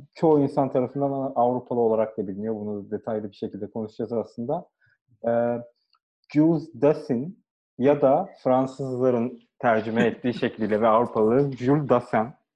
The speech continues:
Speaker 2: <laughs> Gerçekten
Speaker 1: Ee,
Speaker 2: böyle bir şey var ya, çok enteresan.
Speaker 1: Ve, e, aslında Amerika'da yaptığı filmlerle de bayağı meşhur olmuş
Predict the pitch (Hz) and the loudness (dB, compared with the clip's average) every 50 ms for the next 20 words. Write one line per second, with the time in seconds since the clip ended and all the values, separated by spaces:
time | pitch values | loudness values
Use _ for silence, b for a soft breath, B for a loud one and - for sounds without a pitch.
0 | _ _ - - - - - - 220 - - 180 160 - - 131 131 131 131 131 | _ _ -8 -6 -6 -6 -4 -4 -4 -4 -4 -8 -2 0 2 4 6 6 6 6
1 | 135 135 - 190 180 185 185 175 175 175 151 - 180 165 160 156 143 139 135 143 | 4 4 2 -2 -2 -2 0 0 0 -2 -4 -6 -6 -4 -6 -6 -8 -12 -14 -16
2 | - - - 165 139 156 147 147 143 - 175 180 165 - _ _ _ _ _ _ | -16 -14 -12 -12 -10 -12 -14 -16 -16 -18 -18 -20 -20 -20 _ _ _ _ _ _
3 | 131 127 135 156 180 190 - - - - 131 135 139 139 139 139 139 135 139 139 | -4 0 2 4 4 4 2 0 0 2 2 4 4 4 4 4 2 0 -2 -4
4 | 143 143 143 139 - - _ _ _ _ _ _ _ _ _ - 123 123 - - | -4 -4 -6 -8 -10 -14 _ _ _ _ _ _ _ _ _ -4 -2 -2 -2 -4
5 | - 175 170 180 175 170 - - - 131 127 131 143 151 170 - - 160 143 160 | -6 -2 2 2 2 2 2 0 0 0 2 2 2 2 0 0 0 0 2 2
6 | 160 160 - - 131 131 127 - - - 156 147 147 - 135 127 131 139 147 147 | 2 0 0 0 0 0 0 0 -2 -4 -6 -6 -4 -4 -2 0 2 2 2 2
7 | 143 131 120 107 110 107 104 107 107 107 - - - 110 104 - - 110 110 107 | 2 0 0 2 2 2 4 2 2 0 -4 -8 -12 -12 -12 -12 -8 -4 -4 -4
8 | 104 101 104 - - | -4 -4 -8 -12 -18